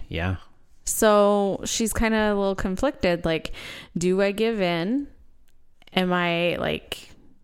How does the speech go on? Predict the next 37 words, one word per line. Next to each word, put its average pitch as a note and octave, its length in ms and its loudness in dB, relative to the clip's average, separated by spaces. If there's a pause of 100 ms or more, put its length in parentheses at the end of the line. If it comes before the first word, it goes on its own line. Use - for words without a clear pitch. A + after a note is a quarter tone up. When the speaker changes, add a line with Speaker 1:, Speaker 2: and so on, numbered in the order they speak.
(460)
Speaker 2:
you F3+ 80 0
know, E3+ 260 -4 (260)
I F#3 60 -4
still F#3+ 240 0
wanna F#3 260 0 (140)
be F#3+ 300 0
with F#3 220 0
him. E3 520 0 (440)
That's E3+ 180 -4
all F3+ 140 0
I E3 100 -2
want A3 440 0
is F3 200 0
to F3 120 -4
be E3+ 200 -2
with D#3+ 160 -2
him. F3 240 -4
So F3+ 180 -2
why E3+ 300 0
is F3 200 -2
it E3 160 -2
so D#3+ 220 -2
hard F3 600 -2
to, D#3+ 500 -4 (680)
you - 80 -12
know, D#3+ 300 -4 (720)
get F3+ 160 2
over F3 180 0
this E3 240 -2
hurdle? - 540 -2 (580)
Speaker 1:
And G#2+ 140 4
yet G#2+ 180 8
we G2+ 160 2
go G2+ 480 10
complete - 560 10
one A2 240 8
eighty G#2+ 560 6